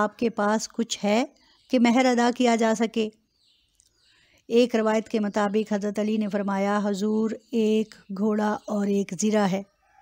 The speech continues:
आप सल्लल्लाहु अलैहि वसल्लम ने फरमाया,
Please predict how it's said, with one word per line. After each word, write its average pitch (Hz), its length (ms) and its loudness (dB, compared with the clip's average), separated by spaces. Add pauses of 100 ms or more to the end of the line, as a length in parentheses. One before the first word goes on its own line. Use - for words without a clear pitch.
(340)
आप 202 160 0
सल्लल्लाहु 202 560 -2
अलैहि 196 340 -2
वसल्लम 202 320 -6
ने 196 140 -4
फरमाया, 208 540 -4